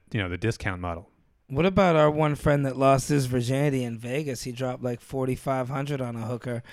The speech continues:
Speaker 1: Wow.
Speaker 2: Lasted two minutes.
Speaker 1: Wow.
Speaker 2: Yep.
Speaker 1: I didn't even know about that.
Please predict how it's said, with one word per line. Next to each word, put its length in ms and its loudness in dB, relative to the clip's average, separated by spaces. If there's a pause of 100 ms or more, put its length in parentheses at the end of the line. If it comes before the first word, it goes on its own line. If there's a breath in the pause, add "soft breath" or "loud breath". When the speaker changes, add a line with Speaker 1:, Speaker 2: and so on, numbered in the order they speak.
Speaker 1:
Wow. 100 -10
Speaker 2:
Lasted 560 2
two 240 4
minutes. 560 0 (160)
Speaker 1:
Wow. 680 2 (200)
Speaker 2:
Yep. 480 4 (100)
Speaker 1:
I 120 -2
didn't 160 2
even 160 2
know 100 4
about 240 2
that. 220 -4